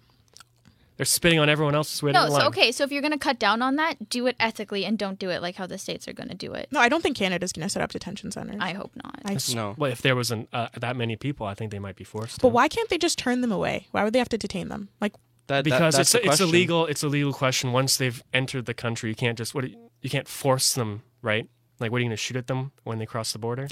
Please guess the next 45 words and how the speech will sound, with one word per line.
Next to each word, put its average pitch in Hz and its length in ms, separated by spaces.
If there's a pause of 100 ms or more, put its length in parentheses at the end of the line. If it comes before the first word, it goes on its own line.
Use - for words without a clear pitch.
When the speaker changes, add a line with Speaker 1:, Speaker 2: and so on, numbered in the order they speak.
Speaker 3:
But 285 100
people 349 180
get 415 180
deported 240 440
all 185 100
the 185 80
time. 233 240
Like, 180 140
why 208 80
can't 277 200
you 254 60
just 247 160
not 208 260
let - 140
them 139 80
Speaker 1:
Yeah, 135 200
Speaker 3:
in? - 60
Speaker 1:
but 147 160
there's 139 300
a 135 80
legal 131 540 (180)
structure 127 500
where 110 180
if, - 140 (160)
once 135 320
they 135 140
enter, 120 460
then 113 160
you 110 80
have 110 160
to - 80
process 113 500
them 107 180
legally 107 480
and 104 80
you 101 80
Speaker 3:
Okay. 104 160
Speaker 1:
have 190 100
to 110 120
Speaker 3:
That 104 40 (200)
Speaker 1:
give 117 180
Speaker 3:
makes 110 140
Speaker 1:
them, 104 160
Speaker 3:
sense. 107 60
Speaker 1:
yeah. 90 100